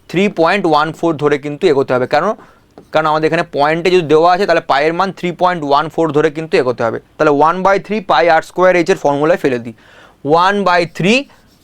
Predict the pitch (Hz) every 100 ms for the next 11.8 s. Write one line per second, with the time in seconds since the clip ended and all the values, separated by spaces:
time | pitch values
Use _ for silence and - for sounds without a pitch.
0 | _ _ - 147 180 202 190 190 180 -
1 | 202 302 - _ _ - 151 139 151 226
2 | - - - _ _ _ - 110 151 190
3 | - - 147 160 220 - - - - -
4 | 165 135 - - 170 170 139 143 147 165
5 | 156 156 - 151 165 139 226 - - _
6 | 147 151 - - 147 156 170 196 196 -
7 | 175 156 156 156 - - _ 165 170 165
8 | 190 160 143 - _ _ - 175 196 170
9 | 185 185 202 - - _ _ _ - _
10 | _ _ - - - 175 160 151 190 151
11 | - - 160 180 185 185 165